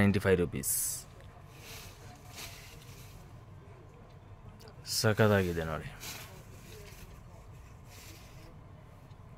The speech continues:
ಇದು ಬ್ಲೌಸ್ ಬರುತ್ತೆ, ಸ್ಯಾಮ್ ರನ್ನಿಂಗ್ ಬ್ಲೌಸ್ ಇರುತ್ತೆ. ಸೂಪರ್ ಇದೆ ನೋಡಿ, ಸೆವೆನ್ ನೈಂಟಿ ಫೈವ್ only. ಸಿಕ್ಸ್ ಕಲರ್, ಸಿಕ್ಸ್ ಕಲರ್ ಕೂಡ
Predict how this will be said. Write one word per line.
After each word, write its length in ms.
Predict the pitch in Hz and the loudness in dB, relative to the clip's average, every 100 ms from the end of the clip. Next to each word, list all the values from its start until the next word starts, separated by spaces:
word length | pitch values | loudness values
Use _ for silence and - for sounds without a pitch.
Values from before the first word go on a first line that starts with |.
| - - - - - - - - - - - - - 98 | -16 -16 -16 -16 -16 -14 -14 -14 -14 -14 -14 -12 -2 0
ಇದು 100 | 170 - - - - 87 | 0 -2 -16 -14 -4 2
ಬ್ಲೌಸ್ 260 | 87 80 - | 2 2 -4
ಬರುತ್ತೆ, 280 | - - - - - - - - - - - - - - - - - - | -10 -10 -12 -12 -14 -14 -14 -16 -16 -16 -18 -18 -18 -16 -16 -16 -8 2
ಸ್ಯಾಮ್ 200 | 95 92 | 4 6
ರನ್ನಿಂಗ್ 280 | 95 98 92 90 | 6 6 6 4
ಬ್ಲೌಸ್ 200 | 90 85 | 2 2
ಇರುತ್ತೆ. 240 | 82 - 269 - - - - - - - - | -2 0 0 -2 -14 -16 -16 -16 -14 -12 -2
ಸೂಪರ್ 440 | 110 101 - 113 98 | 0 0 6 8 8
ಇದೆ 120 | 95 90 | 6 4
ನೋಡಿ, 160 | 76 82 - - - - - - - - - - - - | 2 -4 -10 -14 -16 -16 -16 -16 -16 -14 -14 -14 -4 8
ಸೆವೆನ್ 280 | 120 120 117 107 | 12 12 12 12
ನೈಂಟಿ 280 | 107 107 101 | 10 8 6
ಫೈವ್ 160 | 104 95 82 | 6 6 4
only. 240 | 76 - - - - - | -2 -6 -12 -12 4 8
ಸಿಕ್ಸ್ 200 | 139 - - | 8 8 8
ಕಲರ್, 220 | 127 151 - | 8 6 6
ಸಿಕ್ಸ್ 220 | - - - | 6 4 4
ಕಲರ್ 180 | 120 117 | 6 6
ಕೂಡ 80 | 120 | 4